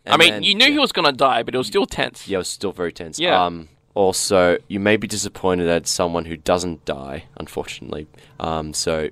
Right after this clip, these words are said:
Speaker 1: Laurie's granddaughter has a boyfriend. He's a bit of a douchebag at, towards the end, but he survives.
Speaker 2: Well, we assume he survives,
Speaker 1: He
Speaker 2: 'cause we, he disappears.
Speaker 1: No, he doesn't disappear. He just stays at the dance 'cause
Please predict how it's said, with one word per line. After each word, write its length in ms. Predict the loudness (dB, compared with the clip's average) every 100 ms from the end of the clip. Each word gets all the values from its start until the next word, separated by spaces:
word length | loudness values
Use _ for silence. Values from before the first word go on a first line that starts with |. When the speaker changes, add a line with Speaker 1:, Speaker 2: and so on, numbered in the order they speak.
| _
Speaker 1:
Laurie's 480 | 4 8 8 4 -4
granddaughter 800 | 2 2 2 2 2 2 -2 -6 _ _ _
has 220 | -4 0
a 60 | -2
boyfriend. 580 | 0 0 0 -6 -10 -8
He's 140 | -8
a 60 | -8
bit 200 | -2 0
of 140 | 2
a 60 | 0
douchebag 640 | -2 -4 -4 -6 -6 -6 -8
at, 220 | -10 -12
towards 400 | -6 -6 -4 -4
the 160 | -4
end, 200 | -6 -8 -6
but 140 | -6
he 180 | -6 -10
survives. 960 | -10 -10 -4 4 6 6 2 -8 -12 -14 _ 0
Speaker 2:
Well, 360 | 8 8 8 0
we 140 | -2 -2
assume 380 | 0 0 0
he 80 | -2
survives, 520 | -6 -6 -2 -2 -2
Speaker 1:
He 60 | -4
Speaker 2:
'cause 120 | -2
we, 180 | 0 0
he 160 | 0 -2
disappears. 920 | -2 -4 -6 -2 -2 -4 -8 -8 -12 _ _ 0
Speaker 1:
No, 180 | 2
he 140 | 4 6
doesn't 220 | 4 4
disappear. 300 | -4 -4 -2
He 100 | -2
just 160 | -2 2
stays 240 | 2 2
at 80 | 0
the 80 | 0
dance 340 | 2 2 0
'cause 320 | -4 -4 -4